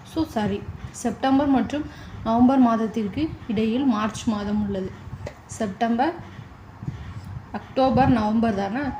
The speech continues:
So, அப்-, ரெண்டுத்துக்கும் இடையில அக்டோபர் இருக்குது, மார்ச் கிடையாது. So, தவறு. நெக்ஸ்ட் கொஸ்டின்,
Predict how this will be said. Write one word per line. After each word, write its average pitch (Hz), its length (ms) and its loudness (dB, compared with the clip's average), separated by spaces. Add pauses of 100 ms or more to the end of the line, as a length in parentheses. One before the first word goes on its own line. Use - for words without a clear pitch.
(380)
So, 320 280 -2
அப்-, 233 280 2 (280)
ரெண்டுத்துக்கும் 247 500 4
இடையில 226 280 0
அக்டோபர் 254 520 2
இருக்குது, 240 300 -2
மார்ச் 220 520 0
கிடையாது. 202 480 -2
So, 277 180 -8 (100)
தவறு. 196 420 0 (520)
நெக்ஸ்ட் 233 280 -4
கொஸ்டின், 254 400 2